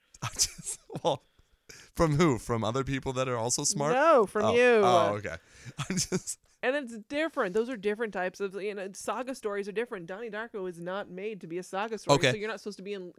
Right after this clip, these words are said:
Speaker 2: c-, completely, you know, "Well, I wanna see what happens to this person," 'cause it's wrapped up.
Speaker 1: All right, well, what about this then? So I just recently, again, because it, it's one of my favorite childhood movies, but it stands up,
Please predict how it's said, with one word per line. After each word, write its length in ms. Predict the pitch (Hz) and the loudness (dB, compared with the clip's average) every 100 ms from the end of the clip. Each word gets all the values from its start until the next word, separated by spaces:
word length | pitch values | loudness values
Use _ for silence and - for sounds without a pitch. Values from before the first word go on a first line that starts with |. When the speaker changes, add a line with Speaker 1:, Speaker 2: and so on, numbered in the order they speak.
| 180 | -16
Speaker 2:
c-, 80 | 190 - | -18 -18
completely, 480 | 180 190 185 190 180 | -16 -12 -8 -8 -8
you 100 | 175 | -8
know, 180 | 170 170 | -8 -6
"Well, 160 | 175 185 | -4 0
I 60 | |
wanna 180 | 196 208 | 0 0
see 140 | 185 202 | -2 -2
what 80 | |
happens 220 | 190 185 - | -2 -4 -6
to 60 | |
this 100 | 175 | -8
person," 300 | - 185 214 | -8 -8 -8
'cause 140 | 208 202 | -10 -12
it's 140 | 190 | -8
wrapped 400 | 190 214 247 - 427 466 | -4 -4 -4 -6 -6 -4
up. 100 | 254 | 0
Speaker 1:
All 80 | - | 2
right, 80 | 127 | 4
well, 140 | 131 | 4
what 120 | 135 147 | 4 4
about 200 | 143 139 | 2 2
this 180 | 143 - | 2 2
then? 140 | 73 - _ _ _ _ _ _ | -2 -10 _ _ _ _ _ _
So 540 | - 135 127 113 110 - - | 0 4 6 6 2 0 0
I 240 | 131 139 | 2 2
just 280 | 131 127 - | 2 -2 -2
recently, 500 | 127 - 120 113 113 | -2 -2 -2 -4 -2
again, 560 | 110 107 101 98 101 104 | -2 0 0 0 -2 -4
because 380 | - 101 107 101 | -8 -6 -4 -2
it, 120 | 104 - _ | -4 -6 _
it's 220 | 107 - | -4 -2
one 140 | 110 101 | -2 -2
of 80 | |
my 140 | 98 95 | -2 -2
favorite 340 | - 156 123 | -2 -2 -2
childhood 400 | - 107 107 110 | 0 0 0 -2
movies, 360 | 98 95 95 98 | -2 -4 -4 -6
but 140 | 98 | -6
it 80 | 87 | -4
stands 360 | - 98 98 92 | -4 -2 -2 0
up, 200 | 104 | -2